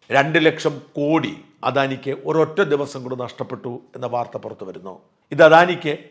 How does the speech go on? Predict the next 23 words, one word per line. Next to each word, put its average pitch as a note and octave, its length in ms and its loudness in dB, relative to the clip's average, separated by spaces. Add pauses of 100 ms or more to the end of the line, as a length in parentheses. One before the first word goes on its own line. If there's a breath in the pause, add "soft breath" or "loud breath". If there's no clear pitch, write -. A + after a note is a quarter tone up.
(160)
പുതിയ C#3+ 360 0
കാര്യമൊന്നുമല്ല. G#2 580 -2 (440)
കഴിഞ്ഞ D3+ 260 2
മെയ്യിൽ C3+ 240 0 (120)
ഹിൻഡൻബർഗിന്റെ D3 800 -2
റിപ്പോർട്ട് C3+ 340 -6
വന്നപ്പോൾ F#2 300 -8 (680)
അദാനിയുടെ C#3+ 500 4 (300)
ആസ്തി C3 320 -6 (140)
പകുതിയായി C#3+ 520 0
കുറഞ്ഞിരുന്നു. F#2 440 -16 (420)
രാജ്യത്തെ F3 540 8 (120)
ഏറ്റവും F3+ 360 0 (160)
സമ്പന്നമായ D#3 760 0
വ്യവസായ D3+ 400 -2 (100)
സ്ഥാപനമാണ് D3 560 -2 (420 soft breath)
അദാനി A#2+ 340 2
എന്നോർക്കണം. F#2 420 -16 (500)
ഏറ്റവും C3+ 360 -2
അധികം C3+ 300 -4 (200)
ആളുകൾക്ക് C3 460 -4
തൊഴിൽ B2 280 -6
കൊടുക്കുന്ന, B2 340 -6